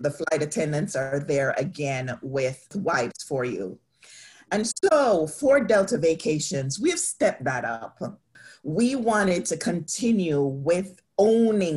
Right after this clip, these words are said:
clean. So now we have adopted a standard of clean care. We have now invited our product lines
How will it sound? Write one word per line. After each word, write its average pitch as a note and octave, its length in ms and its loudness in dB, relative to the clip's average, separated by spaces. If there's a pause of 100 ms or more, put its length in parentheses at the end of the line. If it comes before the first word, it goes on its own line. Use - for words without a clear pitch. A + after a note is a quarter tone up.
(160)
clean. D3+ 880 0
So G#3 440 2
now A3+ 280 4
we F#3 320 2
have G#3 260 2
adopted E3 840 2
a C#3 380 2
standard G3 600 2
of D3+ 320 0
clean F#3 500 -2
care. C#3+ 800 -2 (260)
We A3+ 220 0
have G#3+ 360 2
now D#3+ 680 0 (360)
invited E3+ 1120 0 (680)
our D3+ 680 4
product F3+ 440 0 (100)
lines D3 640 -2